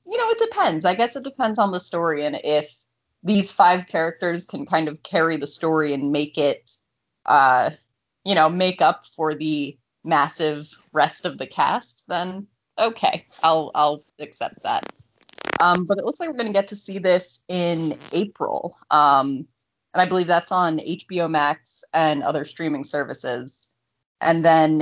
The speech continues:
if you wanna see it on Blu-ray, that's gonna be in May. So, uh, I mean, I, I don't know about the Blu-ray release personally. Do you guys I,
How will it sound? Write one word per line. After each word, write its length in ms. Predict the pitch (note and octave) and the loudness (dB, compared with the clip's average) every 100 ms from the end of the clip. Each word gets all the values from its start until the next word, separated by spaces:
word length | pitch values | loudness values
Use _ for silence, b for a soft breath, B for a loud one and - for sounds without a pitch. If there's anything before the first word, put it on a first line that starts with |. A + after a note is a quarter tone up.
| - | 0
if 320 | D3+ D#3 D#3 - | 2 2 0 -12
you 260 | D3+ D#3 C#3+ | -6 -4 0
wanna 180 | D3 | -2
see 140 | - D#3 | -2 -2
it 80 | C#3+ | -2
on 120 | D3 | -2
Blu-ray, 320 | D#3 D#3 D3+ | -2 2 2
that's 200 | C3 - | 0 -2
gonna 140 | - | -4
be 160 | D3 C#3 | -4 -4
in 180 | B2+ C3+ | -4 2
May. 380 | D3 E2+ D#3+ - | 2 2 -2 -8
So, 540 | - - D#3 D3 D3+ _ _ _ _ - | -6 2 4 4 2 _ _ _ _ -2
uh, 320 | - D#3 C#3 E3+ _ | 4 6 4 0 _
I 120 | - | -2
mean, 140 | G3+ F3+ | 0 4
I, 360 | G3 G#3+ G3+ G3+ _ - | 4 2 0 -6 _ -8
I 60 | G3+ | -2
don't 100 | A#3 | 0
know 100 | B3+ | 2
about 200 | A3+ G#3+ | 2 0
the 60 | |
Blu-ray 420 | F3 E3 G3 G3+ | -6 -6 -4 -4
release 400 | G3 F#3+ F#3 F3 | -4 -4 -4 -6
personally. 640 | - - G3 - C4 C4 C4+ | -6 -4 -4 -4 -6 -6 -6
Do 80 | G3+ | -6
you 80 | |
guys 400 | F#3 F3 F3 - - - _ - | 0 0 0 -6 -14 -18 _ 0
I, 280 | D3 C#3+ | 0 0